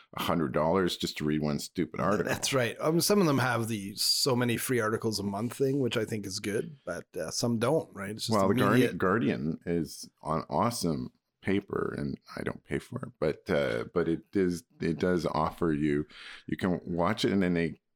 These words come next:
Speaker 1: kind of contact you and say, "Would you like to subscribe
Speaker 2: That's
Speaker 1: and
Speaker 2: right.
Speaker 1: support us?" Um, so it's a different approach.
Speaker 2: You owe us. You looked at our free stuff.
Speaker 1: So the idea
Speaker 2: <laughs>
Speaker 1: with the Post is, um, so,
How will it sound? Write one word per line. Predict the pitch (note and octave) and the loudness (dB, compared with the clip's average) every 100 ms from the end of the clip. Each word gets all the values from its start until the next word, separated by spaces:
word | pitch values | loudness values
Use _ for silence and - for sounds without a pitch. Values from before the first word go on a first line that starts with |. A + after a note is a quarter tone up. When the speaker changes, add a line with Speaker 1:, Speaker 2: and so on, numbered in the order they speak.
| _ | _
Speaker 1:
kind | - D#2+ | -4 -2
of | C#2 - _ _ | -2 -8 _ _
contact | - D2 - B1+ - | -2 -2 -2 -6 -4
you | D#2 | -6
and | D#2 - | -6 -4
say, | - - - - | -4 -4 -8 -6
"Would | A2 - | -4 -2
you | |
like | C3 C3 | -4 -4
to | - | -6
subscribe | - G#3 - - C#3+ C3+ | -8 -10 -8 -4 -2 0
Speaker 2:
That's | C#3 C3 | 0 2
Speaker 1:
and | C#3+ B2+ D3 | 2 2 0
Speaker 2:
right. | C#3 | -6
Speaker 1:
support | - - - - A2+ G#2 | -10 -20 -6 -4 -2 -4
us?" | - | 0
Um, | F#2 F#2+ F#2+ F#2+ F#2 F#2 F#2 F2 | 2 4 4 4 4 4 2 2
so | B2+ | 2
it's | A#2+ G#2+ | 4 2
a | A#2 | 2
different | A#2 - G2 - | 2 2 0 0
approach. | - - A2+ C#3+ | -2 2 4 4
Speaker 2:
You | D#3 E3+ D3 | 4 4 6
owe | C#3 C#3+ | 4 4
us. | G2+ - - | 2 -2 0
You | A#2 C#3 | 2 4
looked | A2+ A2 | 2 2
at | G2+ | 0
our | G2 | 0
free | F#2 G2 G#2+ A#2+ | -4 -2 -2 0
stuff. | - - - - | -2 -6 -10 -12
Speaker 1:
So | - C3+ | 0 4
the | C#3 | 4
idea | D3+ D3+ F3+ E3 | 4 4 4 6
Speaker 2:
<laughs> | |
Speaker 1:
with | C#3 B2+ B2+ | 6 4 2
the | B2 A2 - | 4 4 4
Post | - B2+ G#2+ - | 2 4 4 2
is, | A2 F#2+ F2 | 2 2 4
um, | F#2+ F2 E2+ - | 4 4 2 0
so, | - A#2+ G#2 | 2 4 2